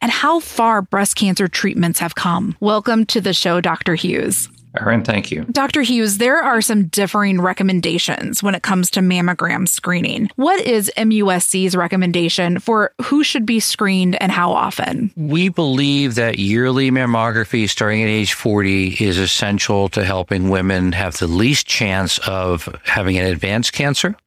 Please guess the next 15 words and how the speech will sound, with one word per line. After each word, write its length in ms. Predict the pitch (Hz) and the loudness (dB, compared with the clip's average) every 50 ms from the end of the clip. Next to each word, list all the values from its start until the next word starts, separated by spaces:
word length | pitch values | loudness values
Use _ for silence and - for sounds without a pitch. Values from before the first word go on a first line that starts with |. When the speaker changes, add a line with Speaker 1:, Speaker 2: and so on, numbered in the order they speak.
| _ _ | _ _
Speaker 2:
and 460 | - 110 104 104 104 104 98 95 92 92 | -4 -2 0 0 2 2 0 0 0 0
therefore 400 | 107 110 110 101 - 120 113 110 | 0 0 0 0 0 0 0 0
would 100 | 104 92 | 0 0
be 100 | 107 104 | 0 2
able 160 | 107 104 104 | 2 0 0
to 100 | - 104 | 0 -2
have 140 | 104 98 87 | -2 -2 0
the 120 | 101 95 | 0 0
least 360 | 95 98 104 104 101 - - | 2 2 2 2 0 0 -2
treatment 440 | - - - 202 202 - 110 101 92 | -4 -2 -2 -2 0 0 0 0 0
necessary 480 | 92 98 - - - - 110 101 101 104 | 0 -2 -2 -2 0 0 0 0 0 -2
if 100 | 98 101 | -2 -4
a 20 | |
cancer 380 | - - 104 98 92 - - 87 | -4 -4 -2 -2 -2 -2 -2 -2
develops. 680 | 98 85 - 95 95 87 82 - - - - - | -2 -2 -2 -2 -2 -2 -4 -4 -2 -2 -4 -4